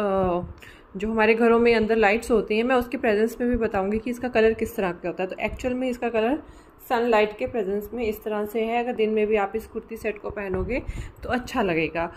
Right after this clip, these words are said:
तो मैं इस कुर्ती सेट को और खोल के बताना चाहूँगी, अ, कि ये कुर्ती किस तरह की है और क्या इसके फीचर्स हैं।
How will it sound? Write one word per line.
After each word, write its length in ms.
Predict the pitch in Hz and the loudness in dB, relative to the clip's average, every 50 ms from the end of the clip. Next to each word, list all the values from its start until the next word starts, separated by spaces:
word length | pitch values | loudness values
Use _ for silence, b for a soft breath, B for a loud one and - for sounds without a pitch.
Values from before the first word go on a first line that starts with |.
| B B B B | B B B B
तो 80 | - 247 | 0 2
मैं 300 | 240 254 240 - - - - | 2 2 2 2 -2 -6 -8
इस 120 | 262 247 | -8 -6
कुर्ती 340 | - - 277 277 - 262 262 | -4 -4 -4 -2 -2 -2 0
सेट 280 | 254 262 240 233 - - | 2 2 2 2 4 2
को 80 | 254 | 2
और 260 | 233 - - 254 262 | 2 4 4 4 4
खोल 260 | 262 - 269 240 226 226 | 4 4 6 6 6 6
के 340 | 226 - 233 233 240 240 | 6 4 4 6 6 6
बताना 360 | 220 214 208 - 208 214 214 214 | 4 2 2 2 2 2 2 2
चाहूँगी, 520 | 214 214 208 202 190 196 190 208 254 330 - B B B B B B - | 4 4 4 4 2 0 -2 -4 -6 -8 -8 B B B B B B -4
अ, 300 | 190 196 202 196 202 202 | 0 2 4 4 4 2
कि 180 | 196 202 214 | 0 0 2
ये 100 | 214 214 | 4 4
कुर्ती 240 | 202 214 208 214 226 | 6 4 2 2 -2
किस 300 | - - 220 220 - - | -4 -2 -4 -4 -2 -2
तरह 200 | - 208 208 202 | 0 2 2 2
की 240 | 202 202 208 208 214 | 0 0 0 0 0
है 320 | 214 220 202 196 196 196 | 2 2 4 6 6 6
और 120 | 202 196 196 | 6 4 2
क्या 200 | 196 - 196 190 | 0 0 0 0
इसके 320 | 190 196 190 - - 202 | 0 0 -4 -4 -4 -4
फीचर्स 480 | 202 - 208 196 - 208 208 202 196 214 | -4 -4 -6 -6 -4 -4 -4 -2 -2 -2
हैं। 140 | 214 - | -2 -2